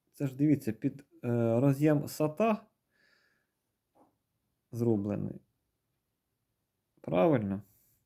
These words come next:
А сюди можна поміняти плату на аналогічний Вінчестер, тільки на ай ді роз'єм. ай ді, той, що штирьками. Той, що через шлейф підключається. Такий самий, як у багатьох на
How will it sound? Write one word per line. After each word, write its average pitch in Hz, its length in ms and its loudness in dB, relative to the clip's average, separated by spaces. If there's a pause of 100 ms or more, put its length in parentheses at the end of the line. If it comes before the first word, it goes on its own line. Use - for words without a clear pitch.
(1400)
А 135 120 -2
сюди 156 300 2
можна 139 320 2
поміняти 139 500 2
плату 139 580 0 (1120)
на 123 380 -2 (120)
аналогічний 123 840 0
Вінчестер, 117 580 -2
тільки - 460 -6
на 120 220 -4
ай 113 200 2
ді 104 340 2
роз'єм. 98 520 -2 (800)
ай 117 140 -2
ді, 107 160 0
той, 113 160 -6
що 117 140 -10
штирьками. 101 680 -4 (1300)
Той, 120 120 -6
що 123 120 -2
через 117 260 2
шлейф 110 280 -2
підключається. 107 880 -8
Такий 117 260 -6
самий, 113 380 -2
як 104 240 -4
у 113 60 -12
багатьох 110 640 -6
на 101 220 -6